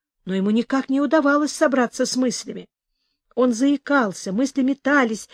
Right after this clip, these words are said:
из стороны в сторону, как мыши, которые пытаются удрать от нависшего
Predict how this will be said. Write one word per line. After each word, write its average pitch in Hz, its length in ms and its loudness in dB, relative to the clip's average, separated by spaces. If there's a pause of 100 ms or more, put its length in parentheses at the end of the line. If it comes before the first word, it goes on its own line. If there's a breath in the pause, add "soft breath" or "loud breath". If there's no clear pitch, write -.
(120)
из 254 160 0
стороны 254 380 2
в 262 60 -6
сторону, 226 560 2
как 262 220 -2
мыши, 311 540 2 (320 loud breath)
которые 262 320 4
пытаются 285 540 2
удрать 269 420 2
от 269 140 2
нависшего 262 680 2